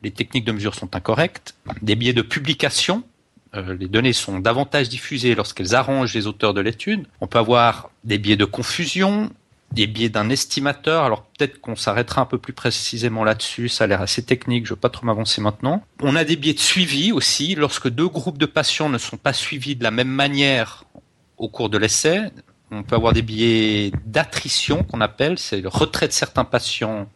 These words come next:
lors de l'analyse. Des biais d'évaluation lorsque la mesure du critère de jugement n'est pas réalisée de la même manière dans les deux groupes de patients. On a aussi des biais d'interprétation, erreur dans le mode d'analyse des résultats. Bon, on a toute une série de, de biais, on voit, et je, je les ai pas tous dit. Alors,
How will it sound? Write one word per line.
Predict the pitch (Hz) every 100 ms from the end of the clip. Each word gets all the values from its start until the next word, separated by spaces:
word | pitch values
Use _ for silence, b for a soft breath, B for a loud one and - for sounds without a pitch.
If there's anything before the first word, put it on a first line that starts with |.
| _
lors | 107 98
de | 101
l'analyse. | 98 98 113 175 226 - b
Des | 110
biais | 107 117
d'évaluation | 143 160 147 143 143 - 180 175
lorsque | 127 -
la | 110
mesure | 117 123 127
du |
critère | 120 123 - 127 120
de | 110 101
jugement | 117 123 123 113
n'est | 98
pas | - 135
réalisée | 131 120 120 113 113
de |
la | 107
même | 107
manière | 104 104 104 101
dans | 95
les | 92
deux | 107
groupes | - 101
de | 95
patients. | 101 - - 156 - -
On | 104
a |
aussi | 107 -
des | 113
biais | 113 117
d'interprétation, | 131 131 151 - 127 147 139 - 175 175 135
erreur | 110 117
dans | 117 117
le |
mode | 113 113
d'analyse | 110 117 117 120 107
des | 107
résultats. | 110 107 117 - 170 180 b b
Bon, | 123 113
on | 123 123
a | 160
toute | - 214 233
une | 202
série | 170 151 147
de, | 104 101
de | 104 113
biais, | 107 107 98
on | 90
voit, | 90 92
et | 98
je, | 101 107 107
je | 107
les | 120
ai |
pas | 127
tous | 131 117 92
dit. | 90 - _ _ _ _ _
Alors, | - 143 143